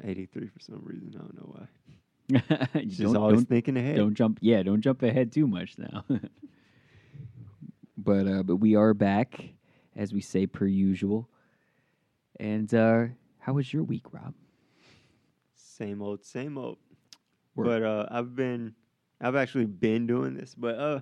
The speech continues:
Speaker 1: The Simpsons, they predict a lot of things, so I've been digging into the Boondocks again. <laughs>
Speaker 2: Oh.
Speaker 1: So I've been watching the Boondocks
Speaker 2: Wait, do they,
Speaker 1: again.
Speaker 2: do they predict things as, as well? Or,
Speaker 1: Uh,
Speaker 2: uh, the
Speaker 1: like,
Speaker 2: Boondocks?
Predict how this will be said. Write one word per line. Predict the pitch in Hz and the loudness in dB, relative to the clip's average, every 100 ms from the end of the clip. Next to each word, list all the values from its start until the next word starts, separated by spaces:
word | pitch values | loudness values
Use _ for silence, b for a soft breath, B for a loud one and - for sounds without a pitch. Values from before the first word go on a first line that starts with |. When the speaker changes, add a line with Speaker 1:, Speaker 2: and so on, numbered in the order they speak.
| - _ _ _ - 120 160 | -10 _ _ _ -20 -20 0
Speaker 1:
The | 165 156 | 2 2
Simpsons, | - - 175 165 - 123 104 | 0 2 4 4 0 0 2
they | 165 170 | 4 4
predict | - 110 117 120 | 2 4 6 6
a | 127 | 2
lot | 131 135 | 0 0
of | - | -4
things, | 131 123 113 | -4 -4 0
so | 113 | 0
I've | 107 | 2
been | 117 113 101 92 _ _ - | 0 0 -2 -8 _ _ 0
digging | 113 107 104 101 | 2 2 0 -2
into | 92 104 104 - | -4 -4 -4 -6
the | - 107 98 | -6 -2 0
Boondocks | 90 117 113 101 104 - - - | 2 2 2 -2 -4 -6 -16 -4
again. | 120 127 135 160 _ - | 0 2 2 -4 _ -4
<laughs> | - 107 | -4 -2
Speaker 2:
Oh. | 98 101 107 107 104 | -2 0 2 2 4
Speaker 1:
So | 120 | 6
I've | 117 | 6
been | 123 117 | 4 4
watching | 117 113 120 | 4 2 -2
the | 110 | 2
Boondocks | 117 | 8
Speaker 2:
Wait, | 143 123 | 8 8
do | 127 | 4
they, | 127 113 | 2 0
Speaker 1:
again. | 110 104 101 117 | -2 -2 -2 0
Speaker 2:
do | 117 | 2
they | 98 98 | 2 2
predict | 127 113 - | 2 2 2
things | - 107 107 104 | 0 2 2 0
as, | 98 90 - | -6 -8 -6
as | 95 92 | -6 -4
well? | 92 101 123 - - _ _ _ _ _ 104 | -4 -4 -6 -14 -20 _ _ _ _ _ -4
Or, | 95 | -2
Speaker 1:
Uh, | 110 | 0
Speaker 2:
uh, | 110 107 | 0 0
the | - - | -4 -2
Speaker 1:
like, | 120 107 | 0 2
Speaker 2:
Boondocks? | 98 101 98 - - | 0 -2 -4 -8 -20